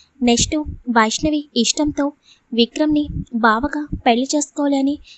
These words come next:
చాలామంది కామెంట్ చేశారు. So అందుకే నేను వసు విరాస్ వాళ్ళ మ్యారేజ్ని ఆపేశాను. లేకపోతే ఈ పాటికి అందరి మ్యారేజెస్ అయిపోయి ఉండేవి. నేనేమీ లేట్ చేయలేదు.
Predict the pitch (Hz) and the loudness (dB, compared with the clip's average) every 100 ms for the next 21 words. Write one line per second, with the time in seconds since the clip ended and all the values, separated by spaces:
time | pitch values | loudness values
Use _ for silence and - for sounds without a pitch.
0 | _ - 247 214 269 294 277 285 - 240 | _ -2 0 2 2 0 -2 -4 0 2
1 | 240 277 285 277 262 285 311 - _ _ | 4 0 0 0 0 -4 -8 -16 _ _
2 | _ - - 302 247 233 294 294 277 285 | _ -8 0 2 2 0 2 2 2 -2
3 | 262 233 214 - 302 285 233 233 240 294 | -4 2 2 2 -2 -2 2 4 4 -2
4 | 302 277 277 269 240 214 247 269 277 285 | -2 0 -2 -2 0 2 0 0 -4 -4
5 | 254 233 - 269 269 262 - _ - _ | 0 0 0 0 0 -2 -6 _ -20 _
6 | _ _ 233 233 285 311 302 294 285 277 | _ _ 2 2 0 -2 0 -4 -2 -2
7 | 269 226 226 277 277 - - 226 262 285 | 2 0 0 -4 -6 -2 0 2 2 2
8 | 269 254 254 285 - 247 220 226 277 262 | 2 0 -2 -2 -4 -2 -2 0 0 0
9 | 262 262 - _ _ _ _ _ 247 262 | -2 -4 -10 _ _ _ _ _ 2 2
10 | 240 277 302 277 220 226 269 262 262 269 | 2 0 -2 -2 0 0 0 0 -2 -6